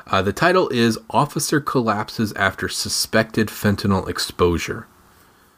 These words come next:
Now, the story is, is that a traffic stop occurred. The driver was arrested on traffic violations.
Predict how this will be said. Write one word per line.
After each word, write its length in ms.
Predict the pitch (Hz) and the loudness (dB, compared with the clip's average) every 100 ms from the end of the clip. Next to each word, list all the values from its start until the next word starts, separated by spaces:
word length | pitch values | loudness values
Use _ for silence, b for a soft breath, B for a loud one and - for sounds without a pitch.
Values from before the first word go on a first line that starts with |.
| b b _ - | b b _ -6
Now, 100 | 107 | 0
the 80 | 110 | 0
story 420 | - 214 220 175 | 2 2 4 4
is, 220 | 127 127 110 | 4 2 0
is 140 | 98 | -4
that 200 | 95 92 | -2 -2
a 60 | 92 | -4
traffic 500 | - 135 139 131 - | 0 2 2 0 -2
stop 320 | - 95 - | 2 2 2
occurred. 460 | - - - 107 - B B B B | -4 -4 -4 -4 -14 B B B B
The 80 | 92 | -2
driver 460 | 95 104 110 117 | 2 4 4 4
was 300 | 110 107 104 | 4 4 2
arrested 760 | 101 85 87 104 - - 104 92 | -2 -4 -2 -2 -4 -4 -4 -4
on 520 | 95 92 90 90 90 87 | -4 -4 -2 -2 -4 -4
traffic 400 | - 117 139 120 | 0 0 2 2
violations. 880 | 117 110 107 107 113 104 104 - | 4 4 4 2 0 0 0 -4